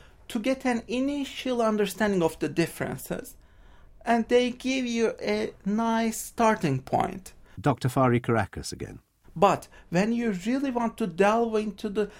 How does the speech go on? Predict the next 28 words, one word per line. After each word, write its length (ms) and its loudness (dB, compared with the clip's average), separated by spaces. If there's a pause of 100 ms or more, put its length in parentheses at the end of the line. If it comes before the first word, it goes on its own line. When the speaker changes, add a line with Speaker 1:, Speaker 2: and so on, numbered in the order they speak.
Speaker 1:
subtleties, 1120 -2 (220)
complexities, 1120 -2
and 280 0
rich 340 2
details 680 0
of 200 2 (240)
culture, 560 4
daily 360 6
life, 340 2 (520)
you 140 4
have 260 -2
to 100 2
really 220 6
go 220 2
beyond 680 0
that. 360 -6 (320)
For 180 6
example, 520 4 (260)
British 420 6
and 200 6
Turkish 560 2 (420)
cultural 680 4
differences. 840 0 (480)
Boundaries 580 4
and 240 2
privacy 560 -2
rules 540 -2
are 360 2